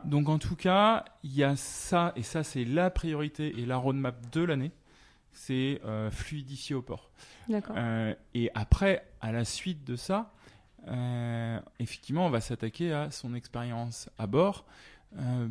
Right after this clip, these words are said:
Speaker 1: bah, parce que on est là dans, euh, on a des clients qui vont vouloir, euh, de leur cabine réserver une, euh, euh, au restaurant, euh, vouloir consommer à bord, peut-être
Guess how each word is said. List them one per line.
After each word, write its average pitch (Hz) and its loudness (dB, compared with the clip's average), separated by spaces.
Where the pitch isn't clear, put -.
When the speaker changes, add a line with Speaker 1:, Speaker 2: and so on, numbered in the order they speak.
Speaker 1:
bah, 107 -2
parce 104 -6
que 139 -4
on 147 -4
est 127 -2
là 139 0
dans, 127 -2
euh, 110 -4
on 107 -4
a 104 0
des 110 0
clients 120 0
qui 135 -8
vont 113 -2
vouloir, 120 2
euh, - 2
de 113 4
leur 120 4
cabine 127 2
réserver 117 4
une, 117 4
euh, 113 2
euh, 107 -2
au 104 -2
restaurant, 151 2
euh, 113 2
vouloir 113 -2
consommer 113 2
à 104 2
bord, 135 0
peut-être - -10